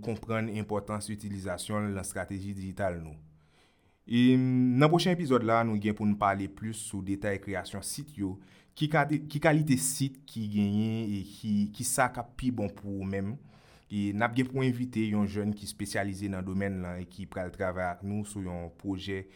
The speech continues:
Make Your Move ap mete sou pye pou ede nou plis nan domèn maketing dijital la, nan kreyasyon mak la.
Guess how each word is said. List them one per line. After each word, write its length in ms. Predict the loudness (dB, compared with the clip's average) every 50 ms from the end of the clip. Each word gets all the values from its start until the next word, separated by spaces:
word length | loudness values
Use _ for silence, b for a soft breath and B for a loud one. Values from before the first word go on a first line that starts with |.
| B B B B
Make 240 | B -4 -4 -4 -2
Your 80 | -2 -2
Move 160 | -2 -2 -4
ap 140 | -6 -6 -6
mete 180 | -10 -8 -8
sou 160 | -10 -10 -10 -12
pye 220 | -10 -6 -4 -4
pou 240 | -4 -4 -8 -10 -8
ede 380 | -8 -8 -8 -8 -4 -2 -2 0
nou 240 | 0 -2 -4 -4 -6 -8 b b b b b b _ _ _ -4
plis 380 | 0 2 2 2 2 0 -6 -6
nan 160 | -4 -4 -4
domèn 300 | -4 -2 -2 -2 -2 -2
maketing 400 | -2 -4 -6 -8 -8 -6 -6 -4
dijital 320 | -4 -4 -2 -2 -2 -2 -2
la, 140 | -4 -6 -6
nan 80 | -6 -8 -8
kreyasyon 420 | -8 -10 -10 -8 -8 -6 -4 -2 -2
mak 240 | -4 -4 -6 -12
la. 140 | -16 -16 -16